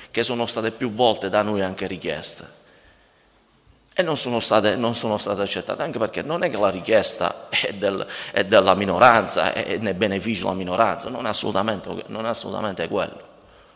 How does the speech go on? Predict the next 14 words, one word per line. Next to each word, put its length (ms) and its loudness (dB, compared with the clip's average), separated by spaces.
Ecco 240 -2
perché 260 0
quando 300 0
si 100 -4
parla 280 0
di 120 -10
qualificazione, 800 -8
ecco 180 -4
perché 260 -4
quando 280 -4
si 100 -6
parla 260 -2
di 100 -6
sviluppo, 520 -8